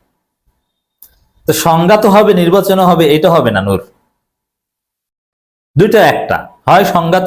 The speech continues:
শুরু হলেই নির্বাচন বাদ, নইলে সংঘাতই হবে না, নির্বাচন হবে। কিন্তু নির্বাচনও হবে, সংঘাতও হবে, অতীতে যেটা হয়েছে এটা হবে না। যে মারামারিও চলবে, নির্বাচনও চলবে, যারা জিততে পারে তারা ক্ষমতায়, না,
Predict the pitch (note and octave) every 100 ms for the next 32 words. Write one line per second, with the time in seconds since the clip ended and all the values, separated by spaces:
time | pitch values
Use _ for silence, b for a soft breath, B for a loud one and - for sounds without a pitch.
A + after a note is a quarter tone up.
0 | - F3+ E3 F#3+ F#3 E3+ F3+ F#3 F3+ F3+
1 | - - _ _ _ _ _ _ _ _
2 | _ _ _ _ _ _ _ _ _ _
3 | C#3+ D#3+ D#3+ - C#3+ D3 D#3+ F3 E3 F#3
4 | F#3 C3 A#2+ A#2 G2 E2+ D#2+ _ - E3
5 | F3 F3 E3+ G3 A#3+ A#3 G3+ F3+ F3+ E3+
6 | E3 F3+ F#3 D#3 C#3 D3 E3 E3 D#3+ D3+
7 | C3+ A#2+ B2+ A#2+ F#2 F2+ - _ - D#3
8 | D3+ E3 F#3+ F#3+ F#3+ G3 F#3+ A3+ G3 D#3+
9 | D#3 D#3+ C#3+ A#2+ F#2 E2 - _ _ _
10 | _ B2+ E3 E3 D#3+ E3 E3+ F3 F3 D3
11 | C3 B2+ G#2+ F#2+ B2+